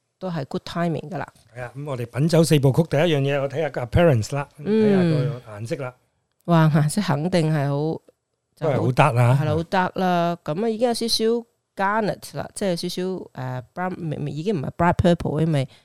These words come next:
Speaker 1: 有咁多年吖嘛。嗯。
Speaker 2: 誒，都係好紅色嘅，但係就個 purple colour 就冇乜滯啦。
Speaker 1: 嗯。
Speaker 2: 啊，咁應該都幾年啦，呢個都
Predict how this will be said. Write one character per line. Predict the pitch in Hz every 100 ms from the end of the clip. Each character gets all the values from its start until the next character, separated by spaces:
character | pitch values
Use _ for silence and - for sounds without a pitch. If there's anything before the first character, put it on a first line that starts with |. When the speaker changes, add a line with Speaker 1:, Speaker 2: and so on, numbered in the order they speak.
| _
Speaker 1:
有 | 139
咁 | 143
多 | 170
年 | 156 -
吖 | 143
嘛。 | 151 131 _ _ -
嗯。 | 165 147
Speaker 2:
誒， | 139 123 123 120
都 | 117 190
係 | 160 156
好 | 156
紅 | 113
色 | 107
嘅， | 160 160
但 | 120 110
係 |
就 | 117 107
個 | 110
purple | 156 156 110
colour | - 135 104
就 | 90 98
冇 | 95 107
乜 | 127 _ -
滯 | 98 92 95
啦。 | 104 _ -
Speaker 1:
嗯。 | 185 156 139 131
Speaker 2:
啊， | 139 _ _
咁 | 123
應 | 143
該 | 143 127
都 | 151 143
幾 | 135 117
年 | 117 95
啦， | 113
呢 | 113 117
個 | 107
都 | 117